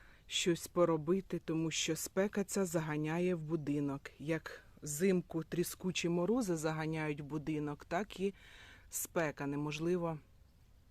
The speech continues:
нічого ні зробити, ні, ні бути на, на, на дворі.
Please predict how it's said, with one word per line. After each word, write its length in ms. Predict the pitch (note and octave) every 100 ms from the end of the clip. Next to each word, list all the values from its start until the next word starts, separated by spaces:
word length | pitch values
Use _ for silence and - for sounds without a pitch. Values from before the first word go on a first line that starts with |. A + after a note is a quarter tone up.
| - - - -
нічого 500 | E3+ D#3+ - F3 F3
ні 180 | E3 F3
зробити, 720 | D#3 D3+ C#3+ F3+ A3+ - G#3+ - - - - - - - - - - - - - -
ні, 220 | F3 F3 E3 D#3+
ні 220 | - F#3 F3+
бути 380 | E3+ A#3+ A#3
на, 320 | A3 G#3 G#3 G3
на, 540 | G3+ G3 F#3+ F#3+ F#3 - -
на 400 | F3+ F#3 F#3 F3+
дворі. 600 | D#3+ E3 F#3+ F3+ F3+